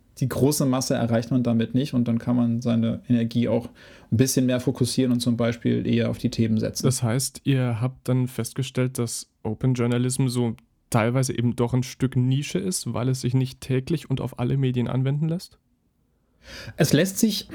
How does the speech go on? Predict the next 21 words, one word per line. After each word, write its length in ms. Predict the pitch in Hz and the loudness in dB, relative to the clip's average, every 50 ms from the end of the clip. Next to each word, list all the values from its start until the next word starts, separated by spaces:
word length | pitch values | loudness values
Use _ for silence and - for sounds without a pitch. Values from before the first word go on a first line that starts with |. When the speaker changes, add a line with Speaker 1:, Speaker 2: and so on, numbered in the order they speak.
| - - - - - | -14 -14 -12 -8 -4
Speaker 1:
sch-, 500 | 160 - - - - - - - 147 135 | -4 -2 -2 -2 -4 -4 -4 -2 0 2
nicht 200 | 151 202 226 - | 2 2 2 2
so 120 | - 233 | 2 2
gut 200 | 180 190 214 196 | 2 2 2 2
auf 160 | 170 160 - - | 0 0 2 2
Nachrichtensendungen 880 | 160 175 185 190 196 190 - 185 160 151 160 160 160 160 160 160 151 | 2 2 2 2 0 0 2 0 2 2 2 2 2 2 2 0 0
anwenden, 1000 | - - - 180 190 180 170 160 160 165 165 160 165 165 156 156 160 160 165 - - _ - | 0 2 2 2 2 2 2 2 2 2 0 2 2 2 2 2 0 0 -2 -4 -6 _ -2
wenn 480 | 135 127 131 135 151 160 160 160 160 | 2 2 2 2 2 2 0 2 2
man 540 | 147 143 143 143 143 143 139 139 139 151 - - - | 2 2 2 0 0 0 0 0 0 -2 -6 -6 -2
tatsächlich 760 | - 135 127 - - 143 147 - 147 143 - - - - - _ _ _ _ _ _ _ _ _ _ _ _ _ - 143 | 0 0 0 2 0 0 0 0 0 0 -2 -2 -6 -14 -16 _ _ _ _ _ _ _ _ _ _ _ _ _ -4 -2
sich 460 | 127 120 135 147 - - - - - | 2 2 2 2 0 -4 -6 -2 -2
auf 100 | 135 - | -2 0
die 120 | - 156 | 0 -2
Fahnen 320 | - - 135 139 151 165 156 | 0 0 2 2 2 2 2
geschrieben 500 | 147 131 - - 151 139 139 131 127 120 | 0 -2 0 -2 -2 0 2 0 2 2
hat, 260 | 123 123 - - - - - - - - - | 0 -2 -2 -6 -14 -14 -16 -18 -14 -4 0
den 140 | 135 120 120 | 0 2 2
Tag 240 | - 135 127 127 | 2 2 0 0
chronologisch 640 | - - - 139 135 131 123 131 127 120 117 - - | 0 0 2 2 2 2 2 0 -2 -2 -6 -6 -2
zu 100 | - 127 | 0 0
begleiten. 600 | 123 120 - 117 107 110 110 - - 107 104 101 | 0 0 0 2 2 2 2 2 2 0 -2 -2